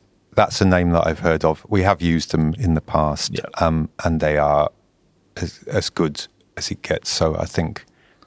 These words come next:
Speaker 1: budget's no object, is it? Let's have a U eighty-seven Neumann in there.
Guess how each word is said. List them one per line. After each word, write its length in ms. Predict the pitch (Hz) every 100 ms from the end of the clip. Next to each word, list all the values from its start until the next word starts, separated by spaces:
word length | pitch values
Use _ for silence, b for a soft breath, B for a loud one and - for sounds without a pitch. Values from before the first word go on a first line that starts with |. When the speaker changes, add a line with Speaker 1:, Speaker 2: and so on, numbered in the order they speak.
| _
Speaker 1:
budget's 400 | 95 90 85 -
no 200 | 85 78
object, 300 | 71 - -
is 100 | 90
it? 140 | 80 -
Let's 160 | 85
have 160 | - 82
a 60 | 82
U 240 | 78 76
eighty-seven 720 | 76 - - - - 78 80
Neumann 340 | 80 78 78 82
in 140 | 80
there. 180 | 78